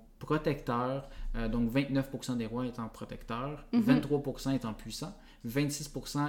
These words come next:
Speaker 1: étant riches.
Speaker 2: Encore des quafi-, qualificatifs dans lesquels, euh, je peine à me retrouver, surtout au niveau de la richesse. <laughs>
Speaker 1: Je dirais que dans le reste, euh, il y a quand même peu de choses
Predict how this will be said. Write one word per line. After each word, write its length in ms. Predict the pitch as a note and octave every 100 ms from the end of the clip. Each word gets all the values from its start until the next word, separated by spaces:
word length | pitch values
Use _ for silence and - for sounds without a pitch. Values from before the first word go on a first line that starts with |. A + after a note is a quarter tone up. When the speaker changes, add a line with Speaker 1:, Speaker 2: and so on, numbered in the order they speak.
| C#3+
Speaker 1:
étant 320 | A#2 B2+ A#2
riches. 460 | A2 - - - -
Speaker 2:
Encore 420 | G#3+ G#3+ C4+ D#4+
des 140 | B3+ C4
quafi-, 560 | C4 A#3+ - A#3+ A#3+ A3+ - A3 -
qualificatifs 1080 | A#3+ C#4 A#3 G#3+ G#3+ A3+ G3 - A#3 C4 A#3
dans 140 | G#3
lesquels, 600 | G3 F#3+ - A3+ A#3+ A#3
euh, 500 | G3+ F#3 F3+ F3+ F3+ F#3 - G#3
je 200 | F#3+ G3
peine 360 | G3 B3 C4+
à 80 | A#3
me 140 | G#3 G#3+
retrouver, 540 | G#3+ - A3 G3+ C#4
surtout 380 | C#4+ A3+ - C#4
au 80 | B3
niveau 360 | A3 G#3 A3+ C4
de 60 |
la 100 | A3+ G#3+
richesse. 800 | G3+ - - - - - - -
<laughs> 80 | -
Speaker 1:
Je 80 | D3+
dirais 500 | D3 D3+ D#3+ F#3+ G#3
que 100 | -
dans 200 | D#3+ C#3+ C#3+
le 80 |
reste, 460 | B2+ C3+ D3 C#3+ -
euh, 760 | B2+ B2+ B2+ A#2+ A2+ A2+ A2+ A2 -
il 180 | E3 F3+
y 80 | C#3+
a 60 |
quand 200 | C#3 C3
même 380 | B2 B2+ B2 A2+ - -
peu 160 | F3+
de 100 | D3
choses 500 | B2 C3+ C3 C3 B2+